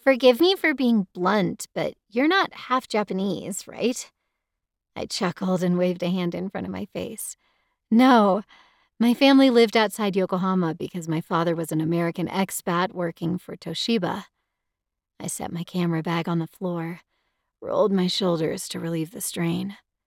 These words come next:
I went to an international school, but my parents refused to live in an expat haven, so we lived in a normal neighborhood, had Japanese friends. "Oh, why did you move back to America?"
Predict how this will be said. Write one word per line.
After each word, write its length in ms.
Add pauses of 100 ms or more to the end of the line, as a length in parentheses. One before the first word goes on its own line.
(880)
I 100
went 220
to 160
an 100
international 720
school, 480
but 340 (100)
my 160
parents 440
refused 720
to 100
live 240
in 100
an 100
expat 560
haven, 680
so 280
we 200
lived 320
in 120
a 40
normal 380
neighborhood, 640 (440)
had 180
Japanese 540
friends. 580 (800)
"Oh, 520 (580)
why 260
did 160
you 140
move 140
back 220
to 120
America?" 640